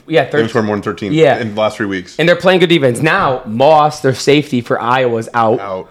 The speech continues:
Speaker 1: for a couple weeks with a, with a leg injury. Is this a letdown spot for Iowa?
Speaker 2: Letdown? No, I think Iowa's frauds. And I honestly, actually, I, I
Speaker 1: So
Speaker 2: go,
Speaker 1: it would be
Speaker 2: I
Speaker 1: a
Speaker 2: actually,
Speaker 1: letdown.
Speaker 2: I, I need to, I need to take that back.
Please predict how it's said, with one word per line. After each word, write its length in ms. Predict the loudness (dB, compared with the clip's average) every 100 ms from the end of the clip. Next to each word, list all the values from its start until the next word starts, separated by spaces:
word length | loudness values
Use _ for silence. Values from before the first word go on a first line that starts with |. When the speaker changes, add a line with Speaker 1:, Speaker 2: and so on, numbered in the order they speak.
| _
Speaker 1:
for 120 | -2
a 40 |
couple 280 | 0 0 -2
weeks 340 | -4 -4 -6 -8 2
with 180 | 4 4
a, 100 | 2
with 240 | 2 2
a 40 |
leg 220 | 4 2 2
injury. 460 | 0 2 2 2 -4 -14 -2
Is 120 | 0
this 140 | 2
a 60 | 2
letdown 340 | 2 2 0
spot 240 | 0 0 0
for 100 | 0
Iowa? 320 | 2 0 -4 -10 _ -8
Speaker 2:
Letdown? 500 | -4 -2 -2 -4 -4
No, 260 | 0 0 0
I 100 | -4
think 200 | -4 -2
Iowa's 300 | -2 0 -2
frauds. 500 | -6 -6 -6 -8 -16 _ _
And 120 | 0
I 80 | 2
honestly, 280 | 2 0 -2
actually, 320 | -2 -2 -2 0
I, 140 | 0 0
I 100 | 0 4
Speaker 1:
So 140 | 4
Speaker 2:
go, 60 | 4
Speaker 1:
it 20 |
would 60 | 4
be 40 |
Speaker 2:
I 100 | 4
Speaker 1:
a 40 | 2
Speaker 2:
actually, 180 | 0
Speaker 1:
letdown. 360 | 2 2 0 -2
Speaker 2:
I, 60 | -2
I 20 |
need 160 | 0 0
to, 140 | 0
I 60 | 0
need 160 | -2
to 60 | -2
take 100 | -2
that 160 | -2
back. 240 | -4 -10